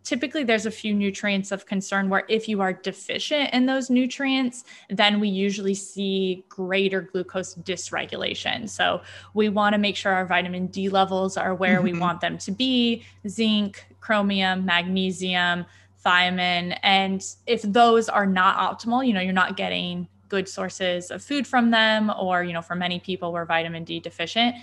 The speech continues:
Speaker 1: we wanna supplement to an optimal level. Um, but going beyond that typically doesn't add, you know,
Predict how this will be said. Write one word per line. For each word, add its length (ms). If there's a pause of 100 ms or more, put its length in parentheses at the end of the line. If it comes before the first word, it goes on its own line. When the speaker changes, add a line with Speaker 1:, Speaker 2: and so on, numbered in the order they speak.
(180)
Speaker 1:
we 80
wanna 300
supplement 680
to 380
an 80
optimal 460
level. 500 (320)
Um, 140
but 320
going 320
beyond 520
that 240
typically 400
doesn't 260
add, 340
you 60
know, 120